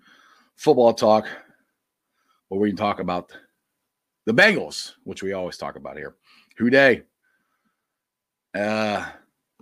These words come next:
natural. Any, <laughs> any Bengals news? Not that I know of. Um, but my question, I guess, and I kinda,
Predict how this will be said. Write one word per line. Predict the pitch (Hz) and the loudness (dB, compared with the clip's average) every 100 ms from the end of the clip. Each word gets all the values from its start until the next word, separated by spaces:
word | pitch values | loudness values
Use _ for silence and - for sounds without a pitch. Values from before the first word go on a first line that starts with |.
| _ _ - | _ _ -4
natural. | 107 110 92 | -2 0 -2
Any, | 85 101 95 95 _ _ _ _ _ _ _ _ _ _ - | -4 -4 -6 -8 _ _ _ _ _ _ _ _ _ _ -10
<laughs> | - 90 - - 110 - 104 _ - - - - - - - - _ _ | -10 -10 -14 -12 -14 -14 -18 _ -20 -20 -18 -18 -18 -20 -20 -20 _ _
any | 104 131 | 0 2
Bengals | 113 131 120 95 | 4 4 4 0
news? | 87 82 | -4 -6
Not | 82 165 - | -2 -4 -2
that | 131 | 2
I | 180 | 2
know | 120 90 78 | 2 -2 -4
of. | 87 - _ | -6 -12 _
Um, | - 104 101 | -6 -2 0
but | 90 - | 2 4
my | 185 262 285 | 6 6 2
question, | - 165 170 - 135 | -2 4 4 4 0
I | 113 | 0
guess, | 87 92 92 | 0 -4 -4
and | 120 | -2
I | |
kinda, | 160 160 98 | 0 -2 -4